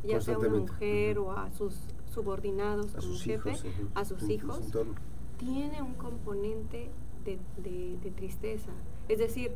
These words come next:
Speaker 1: la tristeza está escondida detrás de la agresión. Si encontramos en la sociedad personas con esas características que evaden, ya sea en el trabajo, en una sustancia o en algo más,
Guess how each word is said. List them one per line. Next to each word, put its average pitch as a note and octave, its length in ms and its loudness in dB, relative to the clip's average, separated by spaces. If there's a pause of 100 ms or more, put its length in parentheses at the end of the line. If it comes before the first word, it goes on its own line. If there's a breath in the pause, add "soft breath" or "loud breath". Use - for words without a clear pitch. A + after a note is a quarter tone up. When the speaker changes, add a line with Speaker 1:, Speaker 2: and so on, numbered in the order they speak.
(340 loud breath)
Speaker 1:
la G#3 200 0
tristeza G#3 640 2 (140)
está G#3 200 0
escondida G#3 680 0 (180)
detrás G#3 380 0
de A3 100 -2
la F3+ 120 -2
agresión. F3 400 -2 (680 loud breath)
Si - 200 0
encontramos G#3 1120 2
en F3+ 140 -2
la F3 100 0
sociedad F#3+ 520 -2 (120)
personas G#3 460 0
con G3+ 180 -2
esas G3+ 260 -2
características F#3+ 1000 -4
que G3 80 -2
evaden, G3 440 -2
ya G3+ 140 -2
sea G#3+ 140 -2
en G3+ 80 2
el G3 120 0
trabajo, F#3 480 -2
en F#3+ 60 -2
una F#3+ 200 0
sustancia G3+ 600 -2
o F#3 80 -2
en G#3 120 0
algo G#3+ 240 0
más, A3+ 400 0